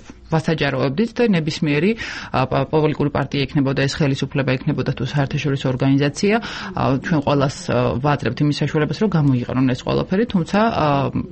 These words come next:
ეხლა უკვე დადგა ის, ა, დრო, როდესაც, ა, ჩვენი, ა, ეს შემუშავებული კონცეფცია, ა,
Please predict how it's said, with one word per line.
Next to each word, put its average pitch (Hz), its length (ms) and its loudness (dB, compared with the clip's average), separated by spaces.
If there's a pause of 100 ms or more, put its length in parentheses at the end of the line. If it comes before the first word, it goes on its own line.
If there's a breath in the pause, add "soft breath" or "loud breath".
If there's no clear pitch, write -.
(180)
ეხლა 156 400 2
უკვე 165 240 2
დადგა 139 380 0
ის, 123 260 -4
ა, 131 200 0
დრო, 170 300 -2
როდესაც, 185 500 0
ა, 165 120 0 (420 loud breath)
ჩვენი, 196 460 2
ა, 170 180 2 (240)
ეს 135 180 -2
შემუშავებული 147 640 0
კონცეფცია, 165 640 0
ა, 208 240 2